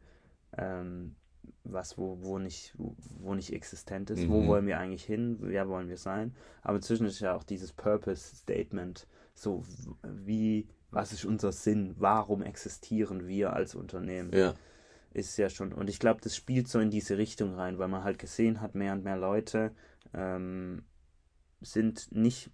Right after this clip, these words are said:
Speaker 1: mehr bei der Arbeit so zum Brot verdienen, sondern sie wollen mehr davon. Sie wollen, man will ja auch die fünfunddreißig-Stunden-Woche.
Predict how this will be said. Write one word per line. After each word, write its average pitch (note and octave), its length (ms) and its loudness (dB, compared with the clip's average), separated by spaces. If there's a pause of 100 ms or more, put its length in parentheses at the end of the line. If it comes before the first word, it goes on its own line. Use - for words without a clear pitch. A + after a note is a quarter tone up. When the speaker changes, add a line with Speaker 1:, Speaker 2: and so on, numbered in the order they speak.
Speaker 1:
mehr G#2+ 500 2
bei G2 220 0
der F#2 160 0
Arbeit A2+ 640 4 (560)
so F#2+ 600 2 (640)
zum G2+ 220 -2
Brot B2+ 260 4
verdienen, A#2+ 560 4 (200)
sondern G#2 300 2
sie F#2+ 140 -2
wollen G2+ 300 2
mehr G2+ 260 2
davon. F2+ 320 -6
Sie F2 140 -8
wollen, F#2+ 220 -6 (240)
man G2+ 140 -2
will A2 100 6
ja A2 160 8
auch F#3+ 160 -2
die - 100 -8
fünfunddreißig-Stunden-Woche. G2+ 1500 -2